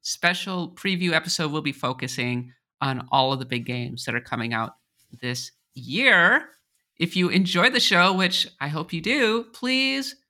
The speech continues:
go ahead and rate us on Apple Podcasts, Spotify, or the podcatcher of your choice. You can follow me on Twitter, the underscore kappa. Nadia is at Nadia Oxford. Eric is at C Moosey.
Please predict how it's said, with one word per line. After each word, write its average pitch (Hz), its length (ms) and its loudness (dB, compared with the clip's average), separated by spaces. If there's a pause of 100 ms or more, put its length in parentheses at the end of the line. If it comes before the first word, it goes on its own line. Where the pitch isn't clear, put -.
(200)
go 175 280 2
ahead 165 480 0
and 127 240 0
rate 160 200 4
us 233 280 -2
on 123 580 2 (160)
Apple 127 200 -4
Podcasts, 175 720 0
Spotify, 233 680 4
or 269 120 2
the 247 80 -4
podcatcher 135 520 0
of 107 100 -10
your 92 100 -10
choice. - 440 0 (380)
You - 40 -8
can 170 100 -2
follow 151 300 2
me 175 180 2
on 131 140 0
Twitter, 143 440 0
the 226 140 4
underscore 135 440 -2
kappa. 175 440 0
Nadia 151 280 -2
is 117 100 -10
at 135 240 -6
Nadia 113 280 -10
Oxford. 120 640 -8
Eric 127 240 -2
is 127 220 -10 (120)
at 196 220 0 (460)
C 285 260 2
Moosey. 196 680 2